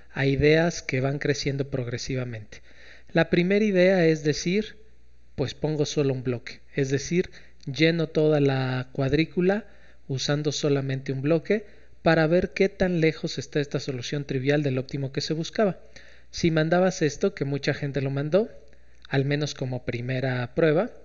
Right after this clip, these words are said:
en primaria esta simple solución te daba veinte por ciento de los puntos, en secundaria te daba cinco punto cuarenta y en preparatoria te daba dos punto veinte. Entonces, bueno, eh, era como un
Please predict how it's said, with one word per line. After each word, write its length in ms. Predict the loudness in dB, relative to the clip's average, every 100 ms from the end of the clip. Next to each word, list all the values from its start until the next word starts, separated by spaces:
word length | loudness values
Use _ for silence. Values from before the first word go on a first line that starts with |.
| -20 -20 -20 -8 -2
en 160 | -2
primaria 720 | 2 0 2 2 2 2 0 -2
esta 320 | -4 -2 -4
simple 360 | -2 -4 -2 -2
solución 460 | -2 -4 -4 -4
te 120 | -2
daba 240 | -2 0 0
veinte 380 | -2 -2 -4 -6
por 180 | -6
ciento 300 | -6 -6 -4
de 40 | -4
los 160 | -6
puntos, 600 | -6 -6 -2 -2 -4 -8 -18 -20 -20 -20 -6
en 140 | -4 0
secundaria 680 | 0 0 -2 -2 2 0
te 140 | 0 -2
daba 240 | -2 -4
cinco 400 | -4 -6 -2 -4
punto 320 | -4 -4 -4
cuarenta 580 | 0 0 0 -2 -2 -4 -6 -20 -20 -8
y 120 | -2
en 100 | -2
preparatoria 800 | 0 -2 -2 -2 0 0 2 0
te 100 | 0
daba 300 | -4 -2 2
dos 260 | 4 4 2
punto 380 | -8 -10 -6 -8
veinte. 340 | -8 -12 -16 -18 -20 -20 -20 -20 -20 -20 -20 -20 -20 -20 -20 -20 -20 -20 -20 -20 -20 -20 -6 -2
Entonces, 400 | 4 4 2 0
bueno, 200 | 0 -2 -10 -16 -2
eh, 400 | 4 6 6 6
era 280 | 4 4 2
como 280 | -2 0
un 160 | 0 2